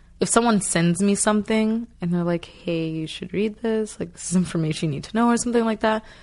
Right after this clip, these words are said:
then of course, like, I'll read it. But yeah, I'm just, like, really selective. I like to try to control what I can, like, what I take in online,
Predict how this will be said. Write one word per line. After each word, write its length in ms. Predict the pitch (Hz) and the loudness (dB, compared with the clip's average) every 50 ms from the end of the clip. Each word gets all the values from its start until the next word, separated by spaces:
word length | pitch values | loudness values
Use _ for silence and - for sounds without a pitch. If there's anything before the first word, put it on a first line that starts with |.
| - - | -6 0
then 120 | - 196 | 2 4
of 140 | 196 185 - | 4 4 2
course, 320 | - - 156 143 - - - | 2 0 0 0 0 -2 -2
like, 160 | 165 - 175 | -2 0 0
I'll 100 | 165 160 | 0 0
read 220 | 156 156 151 160 170 | -2 -4 -6 -6 -6
it. 160 | - - - - - - - - - - - - - - - - | -6 -8 -10 -14 -20 -20 -20 -20 -20 -20 -20 -20 -20 -14 -4 2
But 380 | 185 175 170 160 156 - - - - - - | 2 4 4 4 2 0 -4 -10 -20 -20 -10
yeah, 380 | - - 180 156 151 151 151 180 - - | -4 0 0 0 0 -2 -6 -8 -2 0
I'm 120 | 185 190 196 | 2 2 4
just, 100 | 190 - | 4 2
like, 100 | 214 185 | 0 0
really 320 | 165 170 170 165 165 165 165 | 2 0 2 2 0 0 -2
selective. 520 | - - 170 165 156 156 - - 175 175 | -2 -2 -2 -2 -4 -4 -2 -2 0 2
I 60 | 185 | 2
like 160 | 175 180 175 - | 2 0 0 -2
to 60 | - | -4
try 180 | 180 - - 185 | -4 -2 0 0
to 80 | 180 165 | 0 0
control 420 | - - 175 165 - - 165 165 | -2 -2 -4 -2 0 0 0 2
what 140 | 165 165 - | 2 0 -2
I 60 | 147 180 | -4 -6
can, 580 | - - - - 160 156 160 175 202 220 247 - | -10 -12 -10 -8 -6 -4 -4 -4 -4 -6 -6 -6
like, 220 | 233 220 214 - - | -6 -6 -6 -4 -2
what 100 | 214 208 | -2 -2
I 60 | 208 | -2
take 380 | 202 - - - 196 196 - - | -4 -6 -6 -6 -6 -4 -4 -4
in 200 | 196 196 196 196 | -4 -4 -4 -4
online, 600 | - 196 196 196 196 196 196 202 208 214 214 226 | -4 -4 -2 -2 -2 -2 -2 -2 -2 -2 -4 -6